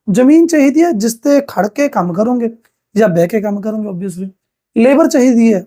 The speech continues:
ਜਿਹੜਾ ਬੰਦਾ ਕੰਮ ਕਰੇਗਾ, ਠੀਕ, ਜਿਸ ਤੋਂ ਤੁਸੀਂ ਕੰਮ ਕਰਵਾਓਗੇ। ਕੈਪੀਟਲ ਚਾਹੀਦੀ ਹੈ, ਪ-, ਪੈਸੇ ਲਾ ਲਓ ਜਾਂ ਇਹ ਕਹਿ ਲਓ ਮਸ਼ੀਨਾਂ, ਮਸ਼ੀਨਾਂ ਚਾਹੀਦੀਆਂ ਨੇ ਆਪਾਂ ਨੂੰ, ਇਕਵਿਪਮੈਂਟਸ ਕੁਛ ਤਾਂ ਚਾਹੀਦੇ ਨੇ, ਤਾਂ ਹੀ ਕੰਮ ਹੋਏਗਾ। ਤੇ ਲਾਸਟ ਵਾਲੀ ਗੱਲ,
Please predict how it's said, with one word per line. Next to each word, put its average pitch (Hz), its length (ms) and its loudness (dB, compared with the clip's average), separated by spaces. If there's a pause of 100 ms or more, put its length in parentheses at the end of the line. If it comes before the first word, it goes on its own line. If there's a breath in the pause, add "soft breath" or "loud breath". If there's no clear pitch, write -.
(160)
ਜਿਹੜਾ 220 260 2
ਬੰਦਾ 240 260 0
ਕੰਮ 226 260 -2
ਕਰੇਗਾ, 170 380 -4 (680)
ਠੀਕ, 294 260 0 (200)
ਜਿਸ 190 120 -4
ਤੋਂ 269 140 0
ਤੁਸੀਂ 240 200 0
ਕੰਮ 254 200 0
ਕਰਵਾਓਗੇ। 262 520 0 (480)
ਕੈਪੀਟਲ 294 440 2
ਚਾਹੀਦੀ 226 400 2
ਹੈ, 170 60 -4
ਪ-, 240 240 -2
ਪੈਸੇ 220 480 2
ਲਾ 302 160 2
ਲਓ 320 200 4
ਜਾਂ 233 200 0
ਇਹ 262 140 2
ਕਹਿ 233 180 -8
ਲਓ 285 100 0
ਮਸ਼ੀਨਾਂ, 247 480 0 (680)
ਮਸ਼ੀਨਾਂ 262 340 4
ਚਾਹੀਦੀਆਂ 208 340 0
ਨੇ 190 80 0
ਆਪਾਂ 185 220 -4
ਨੂੰ, 160 140 -10 (840)
ਇਕਵਿਪਮੈਂਟਸ - 760 0
ਕੁਛ 233 160 -2
ਤਾਂ 294 120 -2
ਚਾਹੀਦੇ 294 260 4
ਨੇ, 285 160 0 (380)
ਤਾਂ 202 100 0
ਹੀ 220 120 4
ਕੰਮ 247 160 2
ਹੋਏਗਾ। 247 400 0 (440 soft breath)
ਤੇ 320 100 2
ਲਾਸਟ 285 320 2
ਵਾਲੀ 339 180 2
ਗੱਲ, 262 340 0